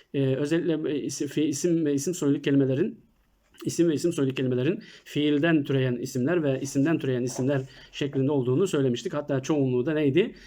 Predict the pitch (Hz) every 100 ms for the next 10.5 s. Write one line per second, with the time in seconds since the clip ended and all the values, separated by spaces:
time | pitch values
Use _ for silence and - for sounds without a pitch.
0 | - - 147 151 143 151 135 123 123 120
1 | 113 113 110 - 131 123 143 143 - -
2 | 131 131 - - - - - 135 123 120
3 | 156 135 123 123 160 208 135 123 120 120
4 | - 139 135 127 127 123 117 175 220 147
5 | 143 120 113 117 208 - - - - -
6 | 196 175 196 175 175 170 170 175 147 139
7 | 139 135 127 190 294 185 147 175 185 147
8 | 143 143 135 131 160 254 - - - 139
9 | 170 180 135 131 131 131 151 143 131 151
10 | 147 143 139 135